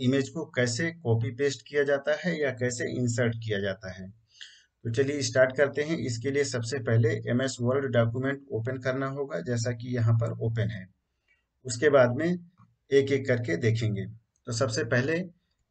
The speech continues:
यहाँ पर picture को copy and paste करेंगे। Picture को copy and paste करने के लिए यहाँ पर एक तो मान लीजिए ये वाला image का, अ, paste करना है, तब इसको copy करेंगे।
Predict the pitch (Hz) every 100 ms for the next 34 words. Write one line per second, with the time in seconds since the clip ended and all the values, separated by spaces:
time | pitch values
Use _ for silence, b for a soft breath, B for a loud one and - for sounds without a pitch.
0 | 123 131 139 151 - 127 120 143 123 170
1 | 170 - 127 127 143 147 - 107 - 107
2 | 98 95 95 90 _ _ _ _ _ _
3 | 127 117 143 143 139 139 127 143 143 139
4 | 139 - 139 135 139 120 139 143 160 170
5 | _ _ _ _ _ _ 120 117 113 139
6 | 165 175 - _ _ _ _ _ _ _
7 | _ _ - 127 117 139 135 135 131 131
8 | 131 135 131 135 135 135 135 135 117 139
9 | 131 - 123 113 113 117 123 113 135 135
10 | 139 135 127 117 113 107 117 113 127 147
11 | 143 147 175